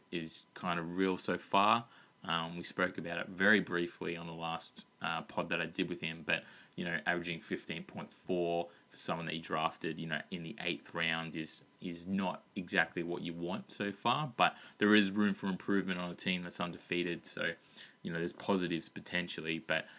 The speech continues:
I think a lot of the things I said about, you know, him being, um, you know, a hard own in terms of if he's not scoring,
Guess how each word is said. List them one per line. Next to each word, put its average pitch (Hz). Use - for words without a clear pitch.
I 92
think 87
a 87
lot 87
of 85
the 82
things 82
I 80
said 85
about, 80
you 85
know, 82
him 85
being, 82
um, 80
you 104
know, 90
a 85
hard 90
own 82
in 85
terms 82
of 85
if -
he's -
not 85
scoring, 87